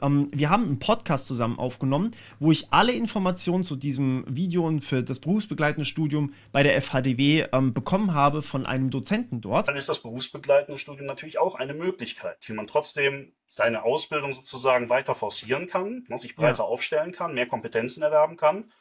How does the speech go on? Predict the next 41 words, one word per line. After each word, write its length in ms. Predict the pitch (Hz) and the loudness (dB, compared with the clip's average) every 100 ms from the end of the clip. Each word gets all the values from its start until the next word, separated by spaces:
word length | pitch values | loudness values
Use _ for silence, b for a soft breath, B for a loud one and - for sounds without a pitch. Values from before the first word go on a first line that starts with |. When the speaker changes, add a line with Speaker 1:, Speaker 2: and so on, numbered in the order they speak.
| b b | b b
Speaker 2:
und 160 | 139 127 | -10 0
trotzdem 380 | 147 - 190 175 | 0 0 -2 0
die 100 | 135 | 2
Arbeitserfahrung 840 | 127 151 147 151 - 156 151 120 | 2 2 4 2 4 4 4 0
während 280 | 131 160 147 | 0 0 -2
dieser 200 | 139 135 | -4 -4
Zeit 280 | - 139 147 | 0 0 0
mitnehmen 400 | - 107 92 90 | -12 -12 -14 -16
kann. 200 | - _ | -20 _
Das 100 | 101 | -8
ist 100 | 123 | -6
natürlich 280 | 135 151 131 | -6 -8 -4
der 100 | 139 | -4
besondere 480 | 117 127 156 151 123 | 0 0 0 -2 0
Vorteil 440 | 143 147 - 113 | 4 4 2 -2
sowohl 500 | 104 98 120 156 180 b b | -2 -6 0 0 0 b b
vom 180 | _ 123 | _ -2
dualen 380 | 123 120 117 143 | 0 2 4 2
als 100 | 139 | -2
auch 80 | 135 | -6
vom 140 | 127 | -4
berufsbegleitenden 720 | 113 98 - 117 107 107 - 104 | -8 -10 -10 -6 0 -2 -2 -12
Studium, 600 | - 110 127 156 220 _ b b | -10 -8 -6 -6 -8 _ b b
Speaker 1:
Mhm. 200 | 131 135 | -2 2
Speaker 2:
dass 200 | 127 131 | 2 2
man 100 | 143 | -2
diese 240 | 131 123 120 | -2 -2 0
Arbeitserfahrung 1000 | 180 180 139 - 120 - 110 98 101 92 | 0 2 0 0 -4 2 2 2 -2 -4
während 320 | 131 190 175 | 0 2 2
seiner 260 | 151 143 131 | 0 0 -4
Studienzeit 720 | - 135 147 139 - 139 123 | -6 -10 -10 -6 2 2 2
schon 240 | - 135 | -6 -6
sammelt 540 | 113 147 123 139 - _ _ _ - | 0 0 0 -6 -10 _ _ _ -4
und 60 | |
am 120 | 117 117 | -2 0
Ende 200 | 139 - | 0 0
Speaker 1:
Ja. 40 | |
Speaker 2:
seines 280 | 156 139 127 | -2 -4 -4
Studiums 680 | - 208 123 110 156 - - | -6 -6 -4 -4 -2 -4 -2
eben 160 | 127 120 | -2 0
nicht 400 | 160 - - | 0 -2 -8